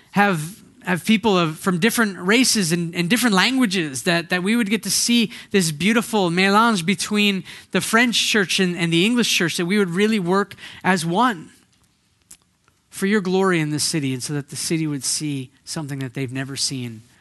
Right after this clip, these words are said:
before. And would we work with other local churches? Would we work with other denominations under the banner of you because you're most important? Jesus, I can't wait to see you face to face.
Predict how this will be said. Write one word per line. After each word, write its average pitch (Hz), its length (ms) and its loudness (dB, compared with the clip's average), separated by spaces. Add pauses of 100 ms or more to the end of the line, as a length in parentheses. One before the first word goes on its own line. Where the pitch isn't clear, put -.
(260)
before. 120 500 -12 (640)
And 180 140 0
would 196 100 2
we 202 100 2
work 202 300 2
with 175 120 -4
other 175 180 -2
local 160 300 -6
churches? - 760 -8 (680)
Would 190 140 0
we 190 120 2
work 196 220 4
with 190 100 0
other 185 160 0
denominations 160 1200 -4 (460)
under 196 220 0
the 180 100 -2
banner 160 340 0
of 135 100 -6
you 135 240 -4
because 127 320 -8
you're 156 140 -4
most 131 240 -8
important? 120 720 -16 (840)
Jesus, 202 360 0
I 208 100 2
can't 208 240 -2
wait 175 220 0
to 180 60 -4
see 190 180 -2
you 175 80 0
face 170 320 -4
to 156 80 -8
face. - 580 -4